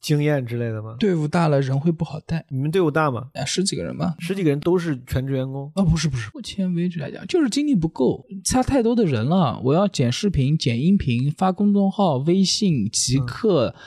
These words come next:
Speaker 2: 小红书、
Speaker 1: 都是你搞啊？你自己搞啊？
Speaker 2: 微博，不是我自己搞。
Speaker 1: 哦，就是大家这团队搞。
Speaker 2: 大-，大-，大家都，但是我又给不了他们太多钱，心有亏欠。
Speaker 1: 明白。
Speaker 2: 就是感觉如果以后能做好了之后，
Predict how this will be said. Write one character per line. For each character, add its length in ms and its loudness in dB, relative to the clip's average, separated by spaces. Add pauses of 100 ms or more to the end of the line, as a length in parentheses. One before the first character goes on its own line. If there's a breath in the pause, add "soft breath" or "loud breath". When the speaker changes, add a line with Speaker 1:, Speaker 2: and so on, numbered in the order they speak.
(140 loud breath)
Speaker 2:
小 240 0
红 160 -2
书、 40 4
Speaker 1:
都 120 4
是 80 4
你 240 6
搞 160 0
啊？ 240 -10
你 80 -6
自 100 -4
己 80 4
搞 60 6
啊？ 80 4
Speaker 2:
微 60 4
博， 360 2
不 140 0
是 120 0
我 80 2
自 120 -2
己 120 -4
搞。 120 4
Speaker 1:
哦， 40 0
就 120 4
是 80 2
大 80 4
家 140 4
这 120 0
团 160 -2
队 100 2
搞。 160 2
Speaker 2:
大-， 60 -8
大-， 140 -2
大 160 0
家 200 2
都， 200 0
但 160 2
是 60 2
我 120 4
又 80 4
给 160 0
不 60 2
了 80 2
他 100 2
们 60 2
太 120 2
多 140 2
钱， 260 2
心 160 2
有 120 4
亏 200 2
欠。 180 2
Speaker 1:
明 40 -2
白。 100 -10
Speaker 2:
就 140 -4
是 80 2
感 160 0
觉 160 2
如 160 2
果 100 4
以 120 0
后 160 -4
能 120 0
做 140 0
好 160 -2
了 80 -4
之 140 -6
后， 260 0